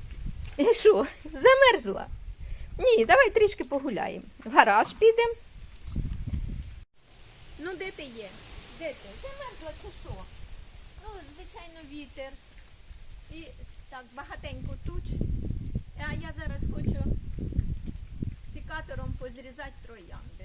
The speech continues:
Вже, ну, поки можна туди до, долізти, а то знову або сніг випаде, або мороз ударе.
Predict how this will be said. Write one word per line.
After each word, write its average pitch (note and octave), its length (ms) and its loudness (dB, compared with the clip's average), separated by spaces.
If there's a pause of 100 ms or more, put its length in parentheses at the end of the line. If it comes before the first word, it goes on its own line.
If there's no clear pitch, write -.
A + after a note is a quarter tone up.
(140)
Вже, B3 180 -8 (640)
ну, A4 220 -20 (1080)
поки E4+ 260 -12
можна D#4 380 -10
туди C4 320 -4
до, C4 320 -4 (340)
долізти, D4+ 800 -10
а A3+ 160 -12
то E3+ 80 -12
знову B3+ 340 -14
або A#3+ 280 -12
сніг D#4+ 360 -16
випаде, G#3+ 560 -14 (120)
або A#3 320 -14
мороз B3+ 480 -14 (100)
ударе. A#3 540 -12